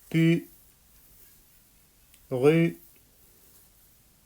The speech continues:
Su. Tu.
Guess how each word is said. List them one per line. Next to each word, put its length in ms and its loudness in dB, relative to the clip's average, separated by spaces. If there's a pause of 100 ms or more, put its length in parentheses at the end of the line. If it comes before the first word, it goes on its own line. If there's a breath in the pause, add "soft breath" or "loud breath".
(220)
Su. 600 -2 (1800)
Tu. 400 0